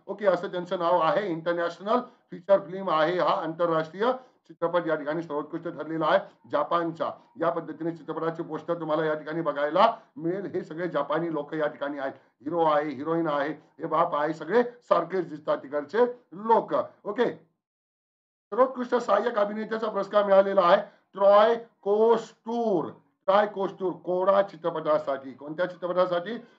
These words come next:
कोडा चित्रपटासाठी. हा जो आहे त्रेपन्न वर्षीय अभिनेता आहे आणि या त्रेपन्न वर्षीय अभिनेत्याला सहाय्यक अभिनेत्याचा पुरस्कार मिळालेला आहे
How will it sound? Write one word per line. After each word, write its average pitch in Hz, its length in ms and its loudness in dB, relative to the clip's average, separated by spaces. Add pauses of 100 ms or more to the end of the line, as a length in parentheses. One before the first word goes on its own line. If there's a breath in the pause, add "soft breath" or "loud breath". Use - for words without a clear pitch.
(140 soft breath)
कोडा 175 240 4
चित्रपटासाठी. 170 640 -4
हा 160 200 -2
जो 180 160 -2
आहे 170 240 6 (340 loud breath)
त्रेपन्न 190 460 -4
वर्षीय 190 560 2
अभिनेता 190 760 4
आहे 180 220 4 (260 loud breath)
आणि 185 160 0
या 196 80 6
त्रेपन्न 190 400 -2
वर्षीय 190 300 2
अभिनेत्याला 196 760 2 (300 loud breath)
सहाय्यक 202 500 4
अभिनेत्याचा 196 640 2
पुरस्कार 185 380 0
मिळालेला 190 380 4
आहे 196 200 6